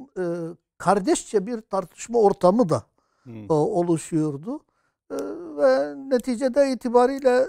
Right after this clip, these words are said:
Speaker 1: e,
Speaker 2: Bu aile içerisinde bu gazeteleri farklı, e, kardeşler mi okuyordu?
Speaker 1: E, tabii, tabii.
Speaker 2: Herkesin ayrı gazetesi vardı.
Speaker 1: Tabii, tabii, tabii.
Speaker 2: Siz, siz bugün okuyordunuz,
Speaker 1: Evet.
Speaker 2: diğeri Cumhuriyet
Speaker 1: Evet,
Speaker 2: okuyordu,
Speaker 1: tabii.
Speaker 2: diğeri
Speaker 1: Evet.
Speaker 2: İlginç.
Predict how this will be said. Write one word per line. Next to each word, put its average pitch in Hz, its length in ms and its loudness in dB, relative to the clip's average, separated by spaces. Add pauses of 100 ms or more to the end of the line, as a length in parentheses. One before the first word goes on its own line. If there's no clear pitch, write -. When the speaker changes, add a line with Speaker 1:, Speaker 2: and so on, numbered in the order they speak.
(120)
Speaker 1:
e, 127 40 -6
Speaker 2:
Bu 165 100 4
aile 170 260 8
içerisinde 170 640 0
bu 135 80 0
gazeteleri 147 440 6
farklı, 156 560 -2
e, 143 60 -2
kardeşler 147 480 2
mi 202 60 0
okuyordu? 107 400 0
Speaker 1:
E, - 20 -10
tabii, 220 400 6 (160)
tabii. 214 120 4
Speaker 2:
Herkesin 175 240 4
ayrı 180 180 6
gazetesi 143 340 2
vardı. 302 120 8
Speaker 1:
Tabii, 180 240 2 (120)
tabii, 196 340 -4 (180)
tabii. 208 220 2
Speaker 2:
Siz, 131 140 -6
siz 165 180 -6
bugün 156 180 4
okuyordunuz, 180 380 4
Speaker 1:
Evet. 160 100 -4
Speaker 2:
diğeri 151 200 6
Cumhuriyet 151 340 8
Speaker 1:
Evet, 185 100 10
Speaker 2:
okuyordu, 156 200 6
Speaker 1:
tabii. 165 80 10
Speaker 2:
diğeri 160 240 6 (280)
Speaker 1:
Evet. 190 140 2 (200)
Speaker 2:
İlginç. 156 120 -2